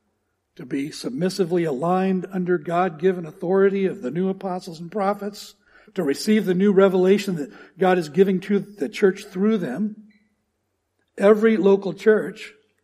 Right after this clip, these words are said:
must now be led by a new apostle and a new prophet who will speak for God into that church and into individual lives.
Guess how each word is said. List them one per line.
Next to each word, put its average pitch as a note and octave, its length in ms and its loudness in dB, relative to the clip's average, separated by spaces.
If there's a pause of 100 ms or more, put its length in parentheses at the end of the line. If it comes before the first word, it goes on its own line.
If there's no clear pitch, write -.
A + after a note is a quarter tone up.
(400)
must F3 260 -2
now F#3 180 0
be F3+ 140 -2
led F3 280 2
by F3 140 2
a E3+ 100 -2
new F3+ 200 -2
apostle G#3 520 -4
and B3 100 -8
a B3 60 -10
new E3+ 180 -6
prophet G3 500 -8 (520)
who E3+ 100 -12
will C#3+ 140 -10
speak F#3 340 -4
for E3+ 140 -8
God E3+ 320 -2
into G#3 380 -2
that C3 260 -10
church - 440 -14 (760)
and C3+ 140 -12
into C3 520 -8 (220)
individual A#2+ 800 -8 (800)
lives. G#2+ 680 -14